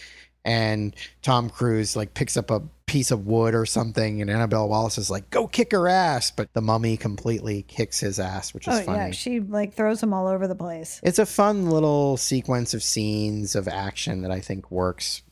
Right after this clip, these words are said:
Speaker 1: perfectly well and is perfectly enjoyable.
Speaker 2: And this is then also where, um, the mummy is captured. A bunch of tactical people come out and, like,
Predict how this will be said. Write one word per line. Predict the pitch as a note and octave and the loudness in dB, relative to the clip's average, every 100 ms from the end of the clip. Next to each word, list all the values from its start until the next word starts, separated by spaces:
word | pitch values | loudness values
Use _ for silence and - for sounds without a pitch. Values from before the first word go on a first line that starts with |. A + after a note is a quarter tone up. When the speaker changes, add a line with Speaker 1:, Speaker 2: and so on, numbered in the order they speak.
| _ | _
Speaker 1:
perfectly | - F#2+ F#2+ - F2+ | 0 0 -2 -4 -2
well | E2+ F2 F2 F2 | 0 -2 -2 -4
and | F2 | -6
is | E2 | -8
perfectly | - F2 - - D#2+ | -6 -6 -6 -8 -8
enjoyable. | E2 E2 D#2+ E2+ D#2 E2 | -8 -8 -10 -10 -10 -2
Speaker 2:
And | A#3 A#3+ | 0 0
this | A#3+ | 0
is | C4+ A3 | -2 0
then | G#3 A3+ A3 | 2 2 2
also | F#3+ G#3 G#3+ G#3+ G#3 G3+ | 0 -2 2 2 2 2
where, | G3 F#3+ F#3+ F#3+ F#3 F3+ - | 0 0 2 2 0 -2 -2
um, | F#3 E3+ F3 F3+ G3 - | -2 -2 -4 -6 -8 -4
the | G#3 | 0
mummy | G3+ G3+ G#3 | 2 2 0
is | - | 0
captured. | G3 E3 G3 F3+ | -2 0 -4 -2
A | G3 _ - | -6 _ -4
bunch | G3 G3 | -2 -2
of | G3 | 0
tactical | G3+ G3+ G#3+ G3+ | -2 -2 -4 -2
people | G#3+ G3+ | -2 -2
come | G3 G#3 F#3+ | -2 -2 0
out | F3+ G3 G3+ | 0 -2 -2
and, | G3+ G3 F#3+ - | -2 -2 -4 -4
like, | G3 F#3 | -4 -4